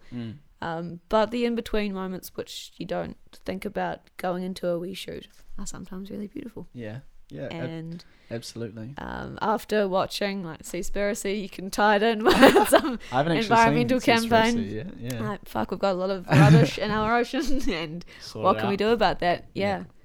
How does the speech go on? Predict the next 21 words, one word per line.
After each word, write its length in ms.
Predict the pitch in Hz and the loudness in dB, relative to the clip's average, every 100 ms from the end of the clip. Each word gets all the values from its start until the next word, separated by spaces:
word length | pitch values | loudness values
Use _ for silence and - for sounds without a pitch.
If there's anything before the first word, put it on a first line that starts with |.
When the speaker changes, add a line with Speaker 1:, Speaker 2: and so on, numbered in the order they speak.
| - - | -20 -12
Speaker 1:
No, 120 | 104 104 | -10 -8
I'm 120 | 110 | -8
with 180 | - - | -10 -12
you. 60 | |
Speaker 2:
Do 200 | 127 190 | -8 -6
more, 380 | 190 185 185 202 - | -4 -4 -6 -8 -8
do 100 | - | -6
lots. 440 | 185 185 - - - _ _ | -4 -6 -10 -14 -16 _ _
Speaker 1:
Uh, 200 | 117 117 - | -10 -10 -8
I 120 | 123 | -8
think, 360 | 120 160 156 143 | -6 -4 -4 0
um, 520 | 127 117 113 113 127 - | 0 2 0 -4 -8 -8
yeah, 240 | 120 110 - - | -4 -4 -4 -2
the, 320 | 127 120 117 - _ | 0 2 0 -6 _
the 380 | 117 113 113 117 - _ _ | -6 -4 -4 -6 -12 _ _
overarching 680 | 127 127 120 120 - 120 117 | -4 0 0 0 -2 -4 -2
message 500 | 123 - 113 101 - | -4 -4 -8 -10 -8
of 220 | 113 107 | -6 -4
this 160 | 110 - | -6 -6
photo 420 | - 90 95 110 | -8 -6 -4 -4
is, 360 | 92 98 - | -6 -8 -10